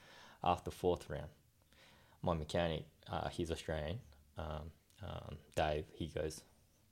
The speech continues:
"We're not running standard." <laughs> So he took the barrel off and, like, he, I don't know what he did, but, like,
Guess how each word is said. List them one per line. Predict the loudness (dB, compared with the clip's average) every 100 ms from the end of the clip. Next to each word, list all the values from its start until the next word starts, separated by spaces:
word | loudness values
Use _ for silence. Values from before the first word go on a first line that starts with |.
| -20 _
"We're | 0 0
not | -2
running | -6 -6 -12
standard." | -16 -12 -10 -10
<laughs> | -14 -20 _ -20 _ -20 -20 _ -20 -20 -18 -20 -18 -20 -8
So | 2 4 2 -8 -16 -18 -20 -2
he | 2 2
took | 12 12 12
the | 6
barrel | 10 12 12 12 12
off | 12 12 10
and, | 4 6
like, | 8 8 6
he, | 0 2 2 0 -10 -16 6
I | 8
don't | 8
know | 4
what | 2 2
he | 0 -2
did, | -2 -2
but, | -4 -6 -8 -12
like, | -10